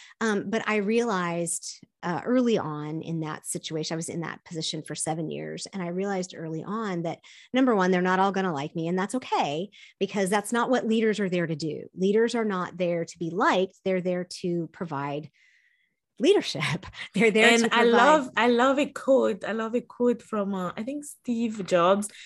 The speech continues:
Speaker 2: say, "If you wanna be liked as a leader, go sell an ice cream." Just wanna say
Speaker 1: Yes.
Speaker 2: that. <laughs>
Speaker 1: Yeah. Yes. And, you know, I, I, I didn't sell ice cream,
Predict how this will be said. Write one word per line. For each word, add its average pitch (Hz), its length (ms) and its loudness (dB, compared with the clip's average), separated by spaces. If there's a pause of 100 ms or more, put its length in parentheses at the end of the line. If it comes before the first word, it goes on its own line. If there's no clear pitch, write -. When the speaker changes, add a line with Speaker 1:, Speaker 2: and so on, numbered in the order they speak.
(120)
Speaker 2:
say, 202 460 2
"If 247 360 0
you 277 140 2
wanna 226 240 0
be 208 140 -2
liked 175 580 2
as 180 200 -4
a 170 60 0
leader, 170 400 0
go 180 200 -2
sell 180 320 0
an 165 100 -4
ice 151 240 -4
cream." - 340 -10 (240)
Just - 260 -12
wanna 104 160 -8
say - 100 0
Speaker 1:
Yes. - 140 0
Speaker 2:
that. - 180 -4 (680)
<laughs> - 0 -
Speaker 1:
Yeah. - 400 -4 (260)
Yes. 370 640 2
And, 269 320 2 (320)
you 330 120 2
know, 262 180 2
I, 262 240 2
I, 233 240 0 (100)
I 214 120 0
didn't 196 260 0
sell 240 220 -2
ice 170 180 -2
cream, 196 260 -6